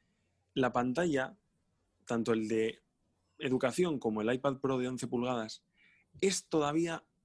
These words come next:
un pelín pequeña. Si a mí me das un portátil de nueve coma siete, imaginemos el iPad normal, joder, lo pasaría,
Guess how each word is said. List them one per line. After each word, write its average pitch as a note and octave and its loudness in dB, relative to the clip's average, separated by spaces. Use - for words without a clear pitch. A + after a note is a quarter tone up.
un E3+ 0
pelín C#3+ 0
pequeña. F#2 -6
Si - 2
a C#3+ 2
mí F3+ 2
me A3 2
das F#3+ 0
un B2+ -4
portátil G#2 -4
de A#2 -4
nueve E3 2
coma B2 0
siete, A#2 -2
imaginemos A2+ -6
el A2+ 0
iPad A2+ -2
normal, G#2+ -8
joder, C3 -8
lo B2 0
pasaría, B2+ 2